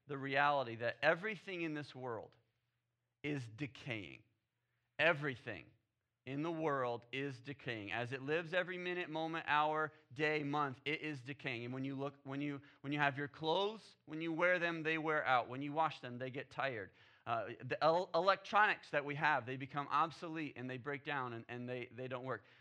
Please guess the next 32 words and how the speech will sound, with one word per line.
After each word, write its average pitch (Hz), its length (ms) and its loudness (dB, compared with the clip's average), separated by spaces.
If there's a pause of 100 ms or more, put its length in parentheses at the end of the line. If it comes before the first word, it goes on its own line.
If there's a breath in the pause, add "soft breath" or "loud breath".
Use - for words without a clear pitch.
The 131 100 -4
cars 208 460 10
that 135 140 -2
we 123 80 -4
buy, 113 240 6
they 127 140 -4
depreciate 156 600 -4
in 147 140 -6
value 131 420 0
and 120 100 -8
they 120 60 -6
break 120 360 -6
and 117 100 -8
we 117 60 -6
have 120 120 -8
to 143 80 -10
replace 143 320 -8
things. 113 240 -10
The 127 80 -4
houses 147 460 -4 (420 soft breath)
that 131 140 0
we 135 80 -4
have, 131 220 2
we 131 80 -4
have 143 180 2
to 143 80 -10
fix - 280 -8
them 131 180 -4
and 127 120 -4
maintain 156 560 -4
them, 117 220 -4
right? 139 180 -2